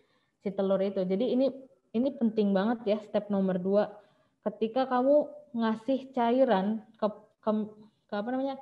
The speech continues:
ke butter dan gula, itu pastiin perlahan-lahan dan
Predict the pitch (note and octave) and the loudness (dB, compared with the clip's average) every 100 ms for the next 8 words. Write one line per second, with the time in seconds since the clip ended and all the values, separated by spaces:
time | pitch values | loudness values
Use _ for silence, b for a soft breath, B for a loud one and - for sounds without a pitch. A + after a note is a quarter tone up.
0 | - G#3 G3+ G3+ G#3+ G#3+ G#3 G3+ G3+ A#3+ | -2 2 4 2 2 2 2 2 2 2
1 | G#3 F#3 G#3 A#3+ A#3+ G#3 G#3 - F#3 A#3 | 2 2 -2 -6 -6 -6 -6 -8 -4 -4
2 | B3 A#3+ G3+ F#3 F#3+ F#3 F3+ G3+ A#3+ C4 | -4 -4 -6 -6 -4 -4 -2 -2 -4 -4
3 | B B B B G3+ A#3+ | B B B B -2 -2